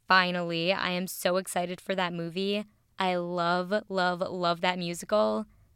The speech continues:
Actually, my childhood best friend that just got engaged this past Friday,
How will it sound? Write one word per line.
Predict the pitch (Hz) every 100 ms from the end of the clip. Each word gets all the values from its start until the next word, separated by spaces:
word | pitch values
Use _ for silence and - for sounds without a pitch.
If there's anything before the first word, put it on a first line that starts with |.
| _ -
Actually, | 196 208 - 196 175 175
my | 180
childhood | 180 196 196 190 190
best | 190 190 -
friend | 196 175 180
that | 175
just | 190 -
got | 190
engaged | 190 208 202 -
this | 180
past | - 175 -
Friday, | - 170 170 180 185 185 208